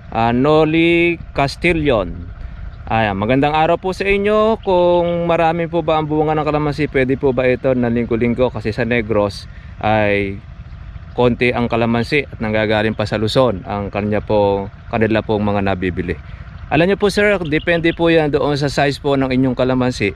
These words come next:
Pero ang regular po ng ating, ah, pagpitas ng kalamansi ay twice a month. Dahil ang kalamansi, mga katribya, hindi naman po na mabilis po ang paglaki niya, kundi bagkus unti-unti. Kaya halimbawa, napitas natin,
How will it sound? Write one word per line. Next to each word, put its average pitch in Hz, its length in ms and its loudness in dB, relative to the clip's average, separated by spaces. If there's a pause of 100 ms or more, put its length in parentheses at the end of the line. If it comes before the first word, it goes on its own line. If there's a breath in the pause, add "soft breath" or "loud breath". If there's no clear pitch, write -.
(600 loud breath)
Pero 139 320 4
ang 143 160 2
regular 143 400 2
po 139 240 2
ng 123 560 0
ating, 127 480 2
ah, 123 160 2
pagpitas 127 400 -4
ng 120 80 -2
kalamansi 123 480 2
ay 110 320 2 (160)
twice 147 320 2
a 131 160 -2
month. 131 240 0 (560 loud breath)
Dahil 120 240 2
ang 123 80 0
kalamansi, 131 480 0
mga 120 160 0
katribya, 117 480 0
hindi 110 160 -2
naman 117 240 -2
po 120 240 2
na 113 600 0 (440 loud breath)
mabilis 131 560 2
po 143 160 2
ang 131 160 -2
paglaki 135 400 2
niya, 107 240 2
kundi 113 240 0
bagkus 110 400 -2
unti-unti. 123 1040 0
Kaya 98 240 -4
halimbawa, 131 560 4 (320)
napitas 123 480 -2
natin, 139 560 2